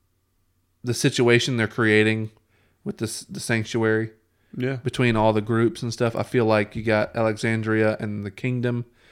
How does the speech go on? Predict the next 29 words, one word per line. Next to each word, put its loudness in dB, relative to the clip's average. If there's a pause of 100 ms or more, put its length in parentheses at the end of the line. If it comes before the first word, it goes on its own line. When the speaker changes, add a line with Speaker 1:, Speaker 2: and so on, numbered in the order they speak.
(400)
Speaker 1:
are -8
kind 4
of 2
on 2
board 4
together 0 (420)
in -4
a -4
more 0
peaceful -4
manner. -2 (1300)
Then -6
you -4
got -4 (180)
Maggie's 2
hilltop, 4 (640)
and 0
what 6
I'm 6
assuming 2
will 0
also 0
be -2 (320)
Seaside 0 (800)
are -4
not 2
gonna -4
be, -4
like, -8